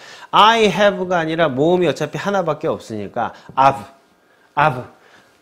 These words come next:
이것도 I've, 이것도 I've.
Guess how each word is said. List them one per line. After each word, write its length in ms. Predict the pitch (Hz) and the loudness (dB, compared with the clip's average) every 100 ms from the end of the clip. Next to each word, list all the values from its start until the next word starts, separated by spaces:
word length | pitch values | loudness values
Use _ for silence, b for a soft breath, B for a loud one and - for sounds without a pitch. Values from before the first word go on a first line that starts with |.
| _ - | _ -6
이것도 680 | 175 185 190 254 269 - - | 0 2 2 2 2 0 -4
I've, 300 | 135 143 120 - _ - | -2 -2 -6 -16 _ -6
이것도 640 | 147 190 190 240 254 - | -2 -2 0 -2 -2 -4
I've. 320 | - 151 117 | -6 -6 -8